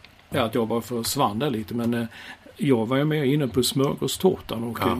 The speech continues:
Speaker 1: jag vill då säga bara att, eh, T V-laget spelar ju i Fågelfors på lördag.
Speaker 2: Ja, det gör vi.
Speaker 1: Ja,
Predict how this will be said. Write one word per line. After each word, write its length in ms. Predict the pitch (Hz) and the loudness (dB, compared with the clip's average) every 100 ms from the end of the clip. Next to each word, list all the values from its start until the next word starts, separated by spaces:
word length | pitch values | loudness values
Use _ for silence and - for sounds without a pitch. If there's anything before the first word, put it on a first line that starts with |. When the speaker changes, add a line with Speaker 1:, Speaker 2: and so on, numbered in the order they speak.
| 127 | 2
Speaker 1:
jag 220 | 113 95 | 2 0
vill 140 | 113 | 2
då 300 | 156 175 127 | 6 6 6
säga 400 | 117 - 143 135 | 4 2 2 2
bara 320 | 117 127 127 113 | 2 2 2 0
att, 200 | 110 120 | 0 0
eh, 120 | 110 107 - - - - - - - - 135 - | 0 -4 -20 -20 -20 -20 -18 -14 -12 -10 -12 -6
T 180 | - 135 | 4 6
V-laget 440 | 135 110 101 101 | 6 0 -2 -6
spelar 440 | - - 135 160 147 | -6 2 2 4 2
ju 240 | 120 117 | 4 4
i 360 | 120 120 120 117 - | 2 0 -2 -6 -8
Fågelfors 920 | - 127 127 123 196 - - - - | 0 0 2 0 0 0 -6 -8 -6
på 120 | 131 | -4
lördag. 240 | 120 131 107 | -2 -2 2
Speaker 2:
Ja, 120 | 101 | 2
det 60 | 107 | 4
gör 100 | 156 | 4
vi. 140 | 101 - - - - - | 2 -8 -20 -20 -18 -6
Speaker 1:
Ja, 260 | 107 131 | -4 -4